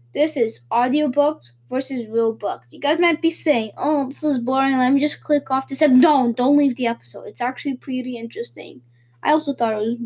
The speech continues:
pretty boring, but then I actually did more, a little bit more research, and I found out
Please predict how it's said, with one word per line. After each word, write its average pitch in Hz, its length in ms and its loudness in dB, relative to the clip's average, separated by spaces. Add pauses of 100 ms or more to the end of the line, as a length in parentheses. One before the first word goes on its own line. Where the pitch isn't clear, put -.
(140)
pretty 233 180 -2
boring, 226 520 0 (220)
but 254 120 -14
then 302 180 2
I 285 80 4
actually 233 400 -2
did 240 160 -4
more, 247 340 2
a 220 80 -2
little 285 240 2
bit 311 140 2
more 269 260 2
research, - 640 -6 (680)
and 233 120 0
I 226 80 -2
found 269 340 4
out 220 400 0